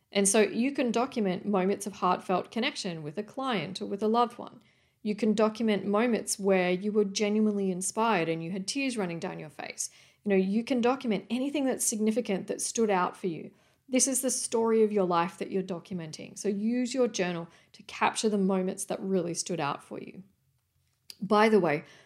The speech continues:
if you start doing that, and if you document the moments that inspired you,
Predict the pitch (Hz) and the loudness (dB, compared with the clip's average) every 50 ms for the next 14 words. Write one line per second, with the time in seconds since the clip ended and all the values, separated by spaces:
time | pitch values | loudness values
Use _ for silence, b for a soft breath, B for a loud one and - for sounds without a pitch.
0 | B B B _ _ 247 254 262 277 262 269 - - 269 247 220 254 277 285 254 | B B B _ _ 2 4 4 2 0 2 2 2 2 0 0 2 2 2 4
1 | 202 170 147 151 - - - 208 190 202 202 196 202 220 208 196 196 214 214 214 | 2 0 0 -4 -8 -4 0 2 4 4 4 2 0 -2 -4 0 2 2 2 2
2 | 220 240 208 185 170 - - 202 196 185 175 175 180 185 - - 190 180 185 185 | 0 0 0 0 0 -2 -2 0 0 2 2 2 0 0 0 0 0 0 0 -2
3 | - - 202 214 220 180 - - - 170 | -2 -2 0 2 2 0 0 -2 -6 -8